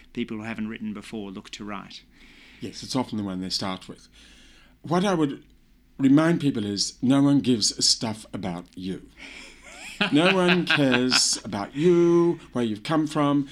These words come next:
Speaker 2: whether you've met your mother or not met your mother, whether your grandfather was Aboriginal or Maltese. No one cares.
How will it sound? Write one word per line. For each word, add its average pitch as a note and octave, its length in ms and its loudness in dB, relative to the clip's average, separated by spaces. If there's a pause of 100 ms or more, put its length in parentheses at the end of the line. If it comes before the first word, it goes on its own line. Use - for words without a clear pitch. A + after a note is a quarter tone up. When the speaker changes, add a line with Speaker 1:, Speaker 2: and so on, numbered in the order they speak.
(140)
Speaker 2:
whether C3+ 200 0
you've A#2 140 -2
met D3+ 240 0
your C3 100 0
mother B2 300 2
or G#2 180 -6
not C3 240 -2
met C#3 240 -2
your D3 100 0
mother, C#3 440 0 (240)
whether C3+ 200 0
your C#3 200 6
grandfather C3 680 0
was A2+ 180 -4
Aboriginal A#2+ 640 0
or A2 120 0
Maltese. A#2 680 -2 (200)
No G2+ 320 -2
one F2+ 400 -6 (260)
cares. - 800 -6